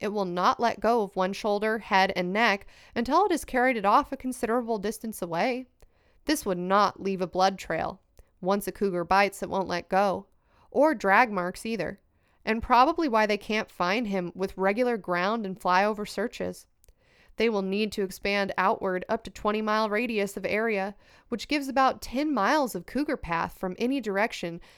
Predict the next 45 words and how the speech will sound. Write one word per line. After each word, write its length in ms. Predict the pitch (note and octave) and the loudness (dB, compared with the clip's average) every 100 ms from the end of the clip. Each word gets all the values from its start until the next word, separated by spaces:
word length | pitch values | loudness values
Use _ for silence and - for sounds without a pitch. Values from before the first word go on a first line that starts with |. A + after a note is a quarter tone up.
| - | -8
to 100 | A3 | -2
where 220 | G#3+ C4 | 2 4
it 80 | A#3+ | 2
went 160 | A#3 G#3 | 0 -2
hunting 380 | A3+ C4+ G3+ | -2 -2 -4
for 120 | F3+ F3 | -4 -2
mountain 380 | F3 C#4 G#3 | 0 0 -4
goat. 300 | F3+ E3+ G3+ - _ _ _ _ - | -2 -2 -4 -8 _ _ _ _ -10
A 60 | F#3+ | -6
common 360 | G#3 G3 F3+ | 2 2 2
house 300 | F3+ F#3 B3 | 0 0 0
cat 300 | - A3 A3+ | -2 -2 -2
will 120 | A#3 | -2
go 200 | G#3+ A#3 | 0 4
off 240 | A#3 C4 D4+ | 6 4 2
sometimes 560 | - C#4+ C#4+ B3 A3 | -4 -4 0 -2 -2
five 260 | - A3+ C#4 | 2 4 4
to 80 | A#3+ | 0
seven 340 | B3+ C#4 C4 | 0 2 2
miles 400 | A#3 B3+ D4 C#4+ | 0 2 2 0
also. 440 | C4 E4 - G#3 - - _ _ | 2 0 0 -4 -4 -8 _ _
<laughs> 340 | _ - _ - | _ -20 _ 2
Cougars 420 | - C4+ G3 - | 4 4 0 -2
and 100 | F3+ | 0
lions 400 | E3+ A3 G3+ G3 | 4 6 4 0
as 140 | F#3+ | -4
much 300 | F#3+ G#3 G#3+ | 0 0 -2
as 100 | F#3+ | -8
ten 240 | - G3+ G#3+ | -4 -4 -4
to 60 | |
twelve 340 | - F#3+ A3+ G3 | -2 2 2 2
miles 340 | F#3 F#3+ F#3 | -2 -2 -4
or 40 | |
so. 320 | F3+ G3 G3+ G#3 _ - _ _ - | -6 -4 -4 -8 _ -20 _ _ -8
All 220 | - A3+ A#3 | 2 4 6
that 280 | A3+ C4+ | 6 6
will 120 | G3+ G3 | 4 2
be 140 | G3 | 2
left 280 | G3 A#3 - | 2 0 -2
now 360 | G#3+ G#3+ A3 - _ _ | -2 0 -2 -8 _ _
will 120 | G#3 F#3+ | -4 -4
be 100 | F#3+ | -4
pieces 400 | - A#3+ C4 B3 | -4 -4 -4 -6
of 140 | A3 | 0
bones, 500 | A3 G3+ F#3+ F#3+ - | 2 2 0 -6 -16